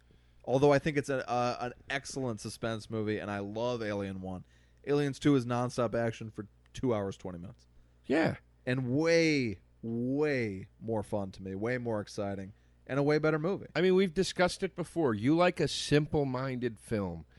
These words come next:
Speaker 1: I don't think Aliens is a simple-minded
Speaker 2: You
Speaker 1: film
Speaker 2: like,
Speaker 1: at
Speaker 2: you
Speaker 1: all.
Speaker 2: like something spoon-fed.
Speaker 1: Alien is,
Speaker 2: But lots
Speaker 1: is
Speaker 2: of banging, bang, bang, bang,
Speaker 1: Alien
Speaker 2: and
Speaker 1: is a,
Speaker 2: explosions
Speaker 1: is a,
Speaker 2: and
Speaker 1: is a
Speaker 2: things.
Speaker 1: woman being chased by an alien. That's it.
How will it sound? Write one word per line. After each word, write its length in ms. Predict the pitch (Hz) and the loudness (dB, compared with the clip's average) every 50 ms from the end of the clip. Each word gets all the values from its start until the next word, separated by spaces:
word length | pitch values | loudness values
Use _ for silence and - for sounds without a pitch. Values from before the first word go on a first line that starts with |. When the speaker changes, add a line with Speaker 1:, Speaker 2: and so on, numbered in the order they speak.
| - - - - _ _ _ - | -20 -20 -20 -20 _ _ _ -10
Speaker 1:
I 60 | - 117 | -4 -2
don't 140 | 135 131 | -2 0
think 140 | 127 131 110 113 | -2 -2 -2 0
Aliens 580 | 117 117 120 120 113 113 123 123 120 123 123 | -2 0 0 0 -2 -2 -2 -4 -4 -6 -6
is 120 | 120 110 113 | -8 -6 -8
a 40 | 107 | -8
simple-minded 440 | - 127 120 120 117 117 120 123 143 | -8 -6 -6 -6 -6 -4 0 4 4
Speaker 2:
You 60 | 165 | 4
Speaker 1:
film 80 | 165 | 4
Speaker 2:
like, 200 | 165 160 160 147 | 4 4 2 2
Speaker 1:
at 100 | 127 123 | 2 0
Speaker 2:
you 80 | 127 156 | 0 0
Speaker 1:
all. 40 | 143 | 2
Speaker 2:
like 240 | 147 143 143 - - | 2 0 0 0 -2
something 400 | - 143 139 127 - 139 123 110 | 0 0 0 0 0 -2 -2 -2
spoon-fed. 1040 | - - - - - 147 147 151 147 139 - - 143 139 139 135 135 135 127 - - _ _ _ _ _ - | -4 -6 -2 4 8 8 8 8 6 4 0 -2 0 2 4 4 4 4 2 0 -10 _ _ _ _ _ 0
Speaker 1:
Alien 520 | - 175 208 226 214 190 180 202 240 262 208 | 4 6 6 6 6 6 6 6 6 6 4
is, 160 | 170 151 151 | 4 4 2
Speaker 2:
But 80 | - 139 | 0 2
lots 240 | 160 147 139 139 156 | 4 4 4 4 4
Speaker 1:
is 140 | 135 117 | 2 2
Speaker 2:
of 100 | 104 - | 4 4
banging, 580 | - 139 139 147 151 143 143 139 143 143 139 117 | 6 6 6 6 4 2 0 -2 -2 -2 -2 4
bang, 300 | - 156 170 175 165 160 | 6 6 6 6 6 4
bang, 480 | 175 165 165 156 151 147 143 135 127 110 | 6 6 6 6 2 -2 -6 -6 -2 2
bang, 160 | 160 175 185 175 | 4 6 6 8
Speaker 1:
Alien 320 | 190 165 170 202 226 220 | 6 6 6 4 4 4
Speaker 2:
and 120 | 185 156 151 | 2 2 2
Speaker 1:
is 60 | 151 | 2
a, 20 | |
Speaker 2:
explosions 500 | 165 - - - 143 143 147 151 165 147 | 0 0 0 4 6 8 8 8 8 8
Speaker 1:
is 40 | 143 | 6
a, 40 | 151 143 135 | 6 6 6
Speaker 2:
and 120 | 147 - | 2 4
Speaker 1:
is 200 | - 165 139 131 | 4 4 6 6
a 140 | 151 147 147 | 6 8 8
Speaker 2:
things. 100 | 143 135 | 6 6
Speaker 1:
woman 320 | 127 143 156 170 175 160 135 | 6 4 6 4 2 0 2
being 240 | 135 135 135 135 | 0 0 -2 -2
chased 360 | - - 135 135 135 135 - - | -2 0 2 2 2 2 0 -2
by 160 | 123 120 127 | -2 -2 -2
an 100 | 131 147 | -2 -2
alien. 420 | 190 247 226 147 101 85 - 151 _ _ _ _ _ _ _ _ _ _ _ _ _ _ _ | -2 -2 -2 -2 -4 -4 -8 -12 _ _ _ _ _ _ _ _ _ _ _ _ _ _ _
That's 220 | - 135 143 - - | -4 -4 -2 0 2
it. 200 | 220 160 - | 0 0 0